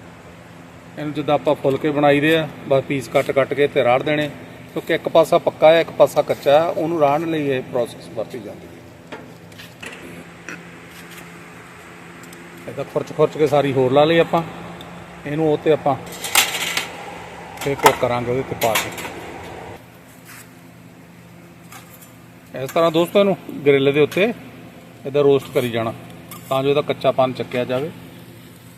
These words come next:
ਦੇਖੋ ਆਹ ਵੀ ਹੀਟ ਹੋ ਗਈ ਆ ਗਰਿੱਲ ਦੇ ਉੱਤੇ, ਦੇਖੋ ਆਹ ਕੁੱਕ ਹੋ ਰਿਹਾ ਹੈ। ਜੋ ਉਹਦਾ ਐਕਸਟਰਾ ਇਹਦੀ ਚਰਬੀ ਹੋਈ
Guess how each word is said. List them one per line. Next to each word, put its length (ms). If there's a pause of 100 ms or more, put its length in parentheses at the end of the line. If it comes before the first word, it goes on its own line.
(160)
ਦੇਖੋ 300
ਆਹ 60
ਵੀ 220
ਹੀਟ 180
ਹੋ 100
ਗਈ 180
ਆ 100 (240)
ਗਰਿੱਲ 240
ਦੇ 80
ਉੱਤੇ, 240
ਦੇਖੋ 260 (1200)
ਆਹ 60
ਕੁੱਕ 360
ਹੋ 120
ਰਿਹਾ 160
ਹੈ। 180 (1400)
ਜੋ 140
ਉਹਦਾ 120
ਐਕਸਟਰਾ 680 (720)
ਇਹਦੀ 140
ਚਰਬੀ 420
ਹੋਈ 260